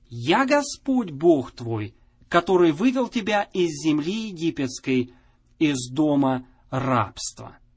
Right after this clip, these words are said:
Да не будет у тебя других богов пред лицом моим». Во-первых, «Я Иегова, Бог твой». Слово «Иегова» —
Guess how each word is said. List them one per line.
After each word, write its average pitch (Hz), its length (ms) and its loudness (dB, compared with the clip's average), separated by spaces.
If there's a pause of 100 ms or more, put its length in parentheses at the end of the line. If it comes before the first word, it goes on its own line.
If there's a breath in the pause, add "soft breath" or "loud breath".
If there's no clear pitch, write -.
(420)
Да 165 160 2
не 247 100 6
будет 302 320 2
у 277 60 -2
тебя 247 300 -2
других 226 420 -4
богов 208 500 -2
пред 202 220 -4
лицом 190 580 -2
моим». 180 600 -2 (880)
Во-первых, 147 720 -2 (400)
«Я 165 400 0
Иегова, 214 600 -2
Бог 190 500 -4
твой». 107 380 -10 (260 soft breath)
Слово 185 480 -2
«Иегова» — 185 800 -2